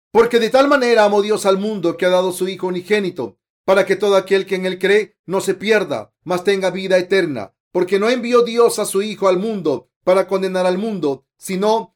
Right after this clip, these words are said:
para que el mundo sea salvo por Él. San Juan tres dieciséis al diecisiete.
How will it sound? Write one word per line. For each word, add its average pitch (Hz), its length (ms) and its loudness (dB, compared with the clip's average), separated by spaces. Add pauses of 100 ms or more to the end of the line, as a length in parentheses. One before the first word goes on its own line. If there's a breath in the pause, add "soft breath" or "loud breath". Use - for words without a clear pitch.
(140)
para 196 200 0
que 202 100 0
el 196 60 0
mundo 202 280 -2
sea 196 240 -2
salvo 185 400 0
por 175 160 -2
Él. 170 320 -2 (120)
San 180 240 -4
Juan 208 260 -2
tres 214 220 2
dieciséis 196 600 -2
al 185 120 -2
diecisiete. 170 680 -4